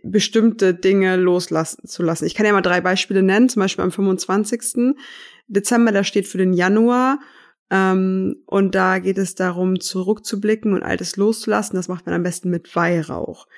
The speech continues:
Der achtundzwanzigste Dezember steht zum Beispiel für den April, ähm, und da geht es darauf, auf sein Inneres zu vertrauen und da räuchert man mit Weihrauch, Myrrhe und Tanne.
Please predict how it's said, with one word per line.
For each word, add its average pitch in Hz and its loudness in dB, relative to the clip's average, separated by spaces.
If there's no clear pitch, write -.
Der - 0
achtundzwanzigste 185 -2
Dezember 196 -2
steht 196 -2
zum 185 -4
Beispiel 180 -4
für - -6
den 175 -4
April, 202 -2
ähm, 185 2
und 185 -2
da 185 0
geht 185 -2
es 190 -6
darauf, 185 -4
auf - -8
sein 180 -4
Inneres 202 0
zu - -10
vertrauen 214 -4
und 190 -2
da 185 -2
räuchert 202 -2
man 190 0
mit 185 -2
Weihrauch, 190 -2
Myrrhe 202 4
und 190 0
Tanne. 175 0